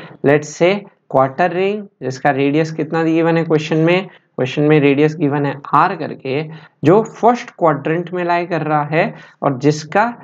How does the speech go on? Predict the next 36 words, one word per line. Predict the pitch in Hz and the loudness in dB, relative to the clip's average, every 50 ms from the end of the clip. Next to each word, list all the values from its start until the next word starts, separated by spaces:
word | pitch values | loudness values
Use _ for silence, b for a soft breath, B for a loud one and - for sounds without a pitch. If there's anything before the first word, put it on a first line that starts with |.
| B B _ _ _ - | B B _ _ _ -6
इस | 190 214 214 - | -6 -6 -6 -10
क्वार्टर | - - 151 139 139 139 147 | -2 0 0 0 0 -2 -4
रिंग | 160 160 165 160 165 160 | -4 -4 -4 -4 -4 -6
का | 175 | -6
जो | 165 165 170 | -4 -4 -8
सेंटर | 170 - - 127 123 131 131 - 190 | -8 -8 -6 -2 -2 -2 0 0 2
होगा, | 196 180 135 107 110 117 147 - - - - | 4 4 4 2 0 -2 -2 -4 -8 -12 -10
obviously | 127 117 120 127 143 147 147 - - 160 160 | -8 -6 0 2 2 2 2 0 -2 -2 -2
सर्कल | 160 - 143 127 123 127 147 143 139 | -2 0 0 0 0 0 -2 -2 -2
का | 143 156 | -2 -4
सेंटर | 151 156 143 120 120 117 - 127 143 | -4 -4 -4 -4 -4 -4 -2 0 2
ही | 147 | 2
रहेगा, | 139 143 131 127 127 139 165 160 160 b b b b b b _ | 4 4 4 4 4 2 0 -4 -6 b b b b b b _
ओरिजिन | - 135 127 127 127 120 135 151 147 143 143 | 0 2 2 2 0 0 -2 -2 -2 -2 -2
पे | 165 175 165 | -2 -2 0
गिवन | 135 120 110 113 113 113 | 0 0 0 0 -4 -4
है। | 110 123 175 175 - - _ _ _ _ _ _ _ _ _ _ - | -2 -2 -2 -2 -4 -8 _ _ _ _ _ _ _ _ _ _ 0
अब | 127 131 | 2 2
हम | 160 196 208 | 2 2 0
यहाँ | 208 202 185 185 | 0 0 0 0
पे | 175 190 208 202 | 0 0 -2 0
मान | 196 175 170 180 190 190 | 0 2 2 2 2 0
सकते | 190 - 165 - - 190 | -2 -4 -8 -4 -2 -2
हैं, | 185 175 | -2 0
चाहे | 180 - 127 131 147 | 2 4 4 4 4
तो | 147 - 190 | 2 2 0
इसका | 180 170 160 - - 190 175 | 0 0 -2 -2 -2 0 0
मास | 175 180 185 175 180 - - - 151 | 0 0 -2 -4 -6 -12 -6 -2 0
m | 160 180 185 | 2 2 4
मान | 190 190 190 | 2 2 2
लिया | 185 185 190 190 185 | 2 2 2 2 2
जाए | 175 175 185 196 190 B B B B B _ _ | 2 2 0 0 0 B B B B B _ _
या | 156 165 190 | 2 2 2
आप | 202 202 - 156 147 151 151 156 - - _ _ _ _ _ 147 | 0 -4 -4 0 0 0 0 0 -8 -18 _ _ _ _ _ -6
m | 151 165 165 | -6 -4 -2
by | 160 190 190 220 233 | 0 0 0 0 -2